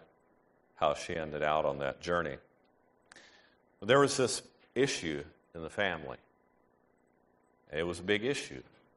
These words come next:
and everyone knew what was going on. Everyone knew about the issue. Dad was, was wanting the family to go a certain direction or do a certain thing. And this was a real trial for this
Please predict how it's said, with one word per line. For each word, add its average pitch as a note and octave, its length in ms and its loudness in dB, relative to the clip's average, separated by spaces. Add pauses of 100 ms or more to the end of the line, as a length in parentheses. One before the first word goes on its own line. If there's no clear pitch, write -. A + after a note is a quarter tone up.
(120)
and C2+ 180 -12
everyone G2 420 4
knew F#2 200 -4
what E2 160 0
was D2+ 120 -14
going D#2 280 -2
on. A#1+ 240 -6 (200)
Everyone F2+ 380 0
knew F#2+ 160 -4
about D2 460 0 (260)
the D#2 180 -8
issue. - 300 -12 (1300)
Dad F2+ 340 2
was, E2+ 380 -6 (840)
was D#2 120 -12
wanting F#2 320 2
the G2 60 -4
family G2+ 520 -2
to F#2+ 340 0 (880)
go F2+ 140 2
a F#2 40 0
certain G2+ 260 -4
direction F#2+ 440 -2
or C#2+ 80 -8
do E2+ 160 -6
a E2+ 40 -6
certain - 360 -10
thing. C#2+ 160 -8 (1900)
And F2+ 100 -2
this A2+ 220 0
was A2 100 -4
a G#2 60 0
real G#2 180 4
trial B2 500 4
for D#2 440 2
this - 460 -8